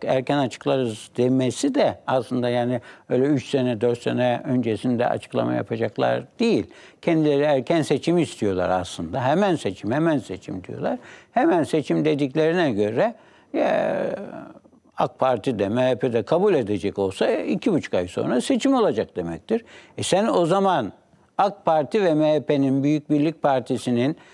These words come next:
Cumhur İttifakı'nın adayı belli. Tayyip Erdoğan. E sizin Millet İttifakı olarak adayınız kim denildiği zaman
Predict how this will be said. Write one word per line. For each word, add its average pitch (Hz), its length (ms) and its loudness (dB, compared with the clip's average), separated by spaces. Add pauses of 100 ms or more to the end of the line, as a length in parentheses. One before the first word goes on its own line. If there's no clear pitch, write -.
(200)
Cumhur 156 300 2
İttifakı'nın 135 880 0
adayı 160 520 2
belli. 175 440 2 (240)
Tayyip 190 340 2
Erdoğan. 147 520 0 (300)
E - 40 -8
sizin 160 460 2
Millet 160 540 2
İttifakı 160 560 0
olarak 131 400 2
adayınız 165 600 0
kim 117 260 0
denildiği 104 520 -2
zaman 151 440 0